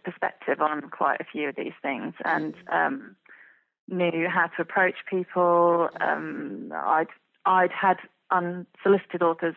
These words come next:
Speaker 1: um, I'd been their point of contact when I worked at HarperCollins, so I kinda knew the ways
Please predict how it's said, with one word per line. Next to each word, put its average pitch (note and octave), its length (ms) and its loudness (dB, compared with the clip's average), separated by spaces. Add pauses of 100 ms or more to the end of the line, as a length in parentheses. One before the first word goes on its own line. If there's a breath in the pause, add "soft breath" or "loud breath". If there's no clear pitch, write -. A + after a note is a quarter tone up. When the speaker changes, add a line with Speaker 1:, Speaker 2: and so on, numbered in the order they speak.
(180)
Speaker 1:
um, E3 240 0
I'd E3+ 160 2
been E3+ 160 0
their D#3+ 100 0
point E3 220 -2
of D#3+ 80 -6
contact E3 540 -2
when D#3+ 120 -2
I D#3 80 2
worked D3+ 240 0
at D#3+ 80 -6
HarperCollins, E3 680 0 (120)
so D#3 300 2 (600 loud breath)
I E3+ 120 -4
kinda F3 240 0
knew D#3 280 -2
the D#3 100 -4
ways D#3+ 300 2